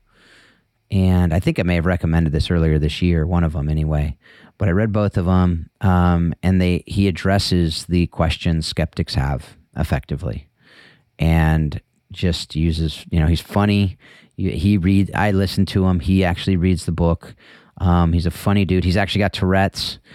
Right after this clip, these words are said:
so he's got tics. He, like, he's been at high school group talking, and, and he throws out F-bombs sometimes, um, on accident, not on purpose.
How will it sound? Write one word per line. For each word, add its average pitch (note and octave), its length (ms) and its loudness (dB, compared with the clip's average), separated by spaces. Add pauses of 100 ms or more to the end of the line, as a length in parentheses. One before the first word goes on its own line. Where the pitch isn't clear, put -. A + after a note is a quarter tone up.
(160)
so - 140 -2
he's F2+ 100 0
got G2 260 -2
tics. - 580 -2 (340)
He, F#2 460 0
like, G#2+ 220 0
he's G2+ 220 2
been G2+ 180 2 (440)
at G2+ 60 0
high A#2+ 140 2
school A2+ 320 0
group G#2+ 420 0
talking, A2+ 520 2
and, G2 240 4
and G2 180 2
he G#2 160 2
throws G#2+ 320 0
out G#2+ 160 2
F-bombs G2+ 520 2
sometimes, G#2 680 2 (360)
um, G#2 260 2
on G#2 160 2
accident, A2 640 0 (360)
not A2+ 180 2
on B2 120 2
purpose. G#2 600 0